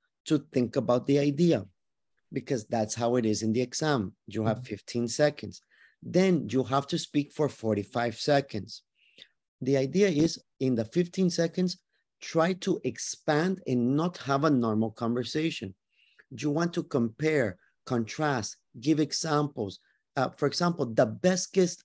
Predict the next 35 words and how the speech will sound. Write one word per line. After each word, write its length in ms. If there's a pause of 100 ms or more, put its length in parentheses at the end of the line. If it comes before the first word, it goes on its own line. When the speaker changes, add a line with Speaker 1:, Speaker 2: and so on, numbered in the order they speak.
Speaker 1:
I 120
received, 500
the 100
worst 460
gift, 280 (320)
a 160
gift 380
that 100
I 120
think 240
is 100
good 220
for 180
men, 460
for 120
women, 400
for 140
children. 260 (260)
You 160
want 260
to 80
expand 680
the 120
topic 560
as 200
much 400
as 120
possible. 600 (720)
So 240 (120)
whatever 460
question 460
your 100
partner 360
asks 300
you, 220